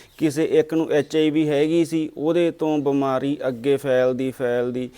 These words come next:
ਫੈਲਦੀ, ਫੈਲਦੀ, ਅੱਜ ਇਸ ਥਾਂ 'ਤੇ ਪਹੁੰਚ ਗਈ ਹੈ। ਬਾਈ, ਮੈਂ ਇੱਕ ਵਾਰੀ ਕਿਸੇ ਸੈਂਟਰ ਦੇ ਵਿੱਚ ਗਿਆ, ਉੱਥੇ ਸੱਠ ਜਣਿਆਂ ਦੀ ਕਾਊਂਟਿੰਗ ਪੈਂਟਾਂ ਦੀ, ਉਹਦੇ 'ਚੋਂ ਪੰਤਾਲੀ ਬੰਦੇ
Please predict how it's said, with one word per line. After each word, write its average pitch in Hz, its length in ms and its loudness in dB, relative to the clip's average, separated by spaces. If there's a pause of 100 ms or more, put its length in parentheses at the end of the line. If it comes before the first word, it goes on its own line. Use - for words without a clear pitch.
(240)
ਫੈਲਦੀ, 135 440 2
ਫੈਲਦੀ, 123 600 -2 (360)
ਅੱਜ 143 140 2 (280)
ਇਸ 143 80 -4
ਥਾਂ 147 240 -4
'ਤੇ 147 100 4
ਪਹੁੰਚ 139 320 -4
ਗਈ 151 220 0
ਹੈ। 151 60 2
ਬਾਈ, 139 240 2
ਮੈਂ 156 180 0
ਇੱਕ 143 140 -8
ਵਾਰੀ 143 160 0
ਕਿਸੇ 147 220 -2
ਸੈਂਟਰ 131 400 -6
ਦੇ 131 160 0
ਵਿੱਚ 127 240 -4
ਗਿਆ, 127 280 2
ਉੱਥੇ 139 240 -2
ਸੱਠ 143 360 -6
ਜਣਿਆਂ 143 300 0
ਦੀ 127 120 -4
ਕਾਊਂਟਿੰਗ 120 440 -6
ਪੈਂਟਾਂ 131 480 -4
ਦੀ, 110 200 -8 (360)
ਉਹਦੇ 156 320 2
'ਚੋਂ 156 300 2
ਪੰਤਾਲੀ 143 680 2
ਬੰਦੇ 139 400 0